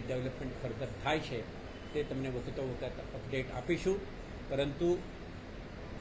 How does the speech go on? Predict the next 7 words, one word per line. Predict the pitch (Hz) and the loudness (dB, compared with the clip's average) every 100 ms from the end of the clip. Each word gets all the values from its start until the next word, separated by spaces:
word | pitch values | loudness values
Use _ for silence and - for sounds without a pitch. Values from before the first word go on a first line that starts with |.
| - - | -6 0
શહેરજનોને | 131 139 160 - - - 131 135 131 | 4 4 4 -2 -6 0 2 2 0
તમારા | 123 120 123 | 0 -2 0
માધ્યમથી | 120 117 110 120 127 120 - - 123 107 - - - - | 0 -2 -2 -4 -4 -4 -6 -6 -4 -4 -4 -6 -6 0
અશ્યોરન્સ | 151 165 165 180 196 | 2 6 10 10 8
આપવા | 170 135 147 | 4 4 4
માંગીએ | 127 120 120 123 | 4 2 0 0
છીએ | 117 - | 0 -2